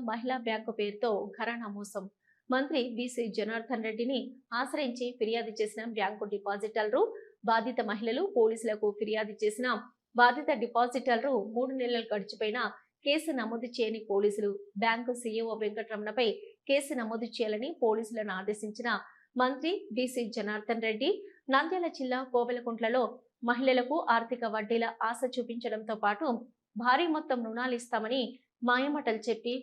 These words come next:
కోటి రూపాయలకు పైగా డిపాజిట్లు సేకరించి బోర్డు తిప్పేసి మోసం చేసిన జనని మ్యాక్స్ లిమిటెడ్ సంస్థ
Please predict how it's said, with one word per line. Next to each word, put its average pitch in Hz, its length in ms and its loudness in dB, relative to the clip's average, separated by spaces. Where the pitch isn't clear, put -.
కోటి 240 280 6
రూపాయలకు 254 540 -2
పైగా 214 260 4
డిపాజిట్లు 285 580 2
సేకరించి 226 540 0
బోర్డు 240 300 0
తిప్పేసి 220 380 -4
మోసం 226 360 -2
చేసిన 220 240 -2
జనని 302 340 6
మ్యాక్స్ 226 340 -2
లిమిటెడ్ 226 420 0
సంస్థ 208 280 -4